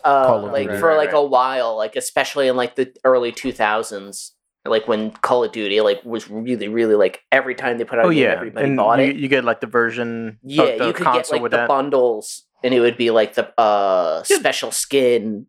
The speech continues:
Speaker 3: Oh, yeah, they,
Speaker 1: console
Speaker 3: they
Speaker 1: and
Speaker 3: still
Speaker 1: then
Speaker 3: do
Speaker 1: the
Speaker 3: that. Um, not with the P S five yet, but, like, they done that with the P S four.
Speaker 1: Yeah.
Speaker 3: And they had the God of War one. They had, like, the runes on it and shit. Didn't they have, like, they release a red one with Spider-Man?
Speaker 1: I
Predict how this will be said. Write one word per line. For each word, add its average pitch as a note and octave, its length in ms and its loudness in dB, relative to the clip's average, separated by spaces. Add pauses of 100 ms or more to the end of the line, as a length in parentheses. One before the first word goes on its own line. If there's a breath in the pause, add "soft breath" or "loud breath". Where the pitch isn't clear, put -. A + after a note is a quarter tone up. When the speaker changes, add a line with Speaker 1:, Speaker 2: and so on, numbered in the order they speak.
(100)
Speaker 3:
Oh, E4+ 60 2
yeah, E4 140 2
they, C#3+ 140 2
Speaker 1:
console A#2+ 320 -2
Speaker 3:
they A#2 60 4
Speaker 1:
and A2 120 0
Speaker 3:
still G#2+ 140 2
Speaker 1:
then - 80 -4
Speaker 3:
do C3 80 0
Speaker 1:
the G#2+ 60 0
Speaker 3:
that. A2 280 0
Um, A#2+ 360 0
not D#3+ 260 -2
with D3+ 120 -6
the A#2+ 60 -6
P A#2 160 -6
S F#2+ 80 -2
five A#2+ 380 -2
yet, G2+ 300 -4
but, A2 200 0
like, A#2 220 -4
they C#3+ 140 2
done D3 180 0
that B2 120 -2
with G#2 100 -4
the - 40 -10
P F#2+ 140 -10
S - 100 -14
four. A#2+ 380 0 (500)
Speaker 1:
Yeah. C3+ 280 2 (120)
Speaker 3:
And C3+ 100 0
they B2+ 60 2
had C3 220 -2
the A#2 60 -10
God A#2 200 0
of A2+ 80 -6
War A#2+ 260 -2
one. A#2 500 -4 (720)
They B2+ 80 4
had, A2+ 160 0
like, A2 160 0
the A2 80 -4
runes A2 440 -2
on A2+ 180 0
it A2+ 140 -4
and A#2+ 120 -10
shit. A#2 360 -4 (500 soft breath)
Didn't A#3 160 0
they C4+ 80 -2
have, B3 160 -2
like, - 260 -2
they D#3 80 -2
release C3+ 380 -2
a C3 80 2
red G#2+ 240 2
one D3 260 -4
with A#2+ 140 -2
Spider-Man? D3+ 500 -2
Speaker 1:
I F3+ 40 -20